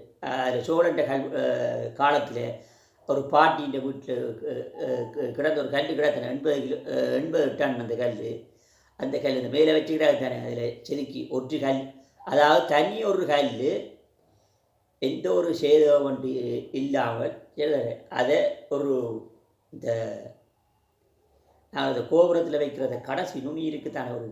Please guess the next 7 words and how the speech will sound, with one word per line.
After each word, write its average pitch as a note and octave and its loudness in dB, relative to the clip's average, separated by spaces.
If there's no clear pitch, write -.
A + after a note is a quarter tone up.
குறிப்பிட்ட D3 -8
கல்லுன்னு C3 -2
சொல்லி G#2 -8
அந்த - -4
க-, - -2
அ-, C3+ -2
அந்த E3 0